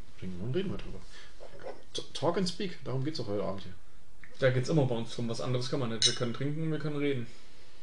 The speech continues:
Speaker 1: Da hat doch mal einer aus, aus, äh, dieser Serie gesagt, mit den Drachen und so.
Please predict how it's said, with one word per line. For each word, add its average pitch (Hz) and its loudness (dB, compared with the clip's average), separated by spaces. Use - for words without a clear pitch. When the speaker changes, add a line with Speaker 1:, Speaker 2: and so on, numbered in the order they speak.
Speaker 1:
Da 107 0
hat 98 0
doch 113 4
mal 110 2
einer 107 0
aus, 104 0
aus, 101 -2
äh, 92 0
dieser 101 0
Serie 120 4
gesagt, 101 0
mit 98 0
den 98 -2
Drachen 120 0
und 98 -2
so. 98 0